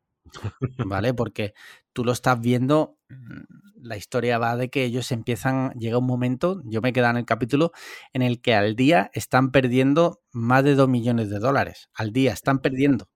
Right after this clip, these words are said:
Speaker 1: Ujú.
Speaker 2: ¿sabes?
Speaker 1: Ujú.
Speaker 2: O sea, están am-, o sea, están ampliando tantísimo el negocio que pierden dinero a pasos agi-, agigantados. Y eso, evidentemente,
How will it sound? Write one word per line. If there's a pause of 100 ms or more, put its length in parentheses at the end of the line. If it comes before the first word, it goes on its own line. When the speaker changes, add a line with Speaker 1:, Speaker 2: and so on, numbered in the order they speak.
(120)
Speaker 1:
Ujú.
Speaker 2:
¿sabes? (220)
Speaker 1:
Ujú.
Speaker 2:
O
sea,
están (120)
am-,
o
sea,
están
ampliando
tantísimo
el
negocio (300)
que
pierden
dinero
a
pasos
agi-,
agigantados.
Y
eso,
evidentemente,